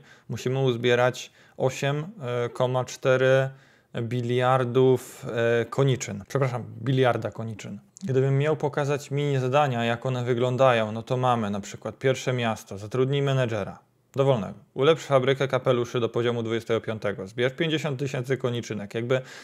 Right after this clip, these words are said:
te zadania w większości robią się same, ale dzięki, e, e, arkuszowi Muikata,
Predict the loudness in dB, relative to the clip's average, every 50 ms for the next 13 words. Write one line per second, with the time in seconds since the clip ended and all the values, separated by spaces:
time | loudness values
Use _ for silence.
0 | -2 0 4 6 6 6 6 4 4 2 0 0 -2 -2 -2 -4 -4 -2 0 0
1 | 2 2 0 -2 -2 -4 -4 0 2 2 2 2 2 0 0 0 -2 -2 -2 -4
2 | -4 -2 -2 0 0 0 0 -4 -10 -20 -20 -12 _ 0 0 2 2 2 2 2
3 | 2 0 0 0 -2 -4 -6 -6 -8 -6 -6 -4 -4 -4 -4 0 2 2 2 2
4 | 0 -6 -2 0 0 0 2 0 0 -2 -2 -2 -2 -4 -2 0 0 0 2 4
5 | 6 6 6 6